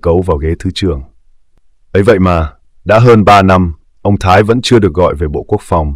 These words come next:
để giao chức vụ cao hơn. Ông vẫn ở nguyên vị trí Tư lệnh Quân khu một. Từ khi ông Tô Lâm lên làm Tổng Bí thư, chính trường Việt Nam đã có nhiều biến động. Hai phe mạnh trong quân đội bỗng nhiên bừng tỉnh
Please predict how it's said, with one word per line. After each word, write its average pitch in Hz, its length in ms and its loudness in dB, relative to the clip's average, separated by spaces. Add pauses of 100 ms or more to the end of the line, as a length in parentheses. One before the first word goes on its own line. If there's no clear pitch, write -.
để 78 140 -8
giao 85 200 -2
chức - 220 -8
vụ - 200 -10
cao 87 180 -2
hơn. 82 280 -4 (920)
Ông 107 160 0
vẫn 113 140 2
ở 107 120 2
nguyên 95 220 2
vị 82 180 -4
trí 92 380 -4
Tư 101 100 0
lệnh 87 180 -2
Quân 87 180 -6
khu 90 200 -6
một. 80 280 -4 (920)
Từ 117 120 2
khi 123 200 4
ông 117 180 4
Tô 110 140 4
Lâm 107 240 4
lên 101 200 2
làm 87 180 0
Tổng 80 200 -4
Bí 87 160 -4
thư, 95 300 0 (300)
chính 113 220 0
trường 98 220 2
Việt 80 180 -4
Nam 87 360 -2
đã - 160 -8
có 90 100 -2
nhiều 92 200 0
biến 80 220 -4
động. 87 200 -2 (1200)
Hai 123 180 2
phe 117 200 4
mạnh 110 220 2
trong 104 200 0
quân 98 160 2
đội 90 240 2 (160)
bỗng 110 220 -2
nhiên 110 240 2
bừng 82 200 -2
tỉnh 76 260 -4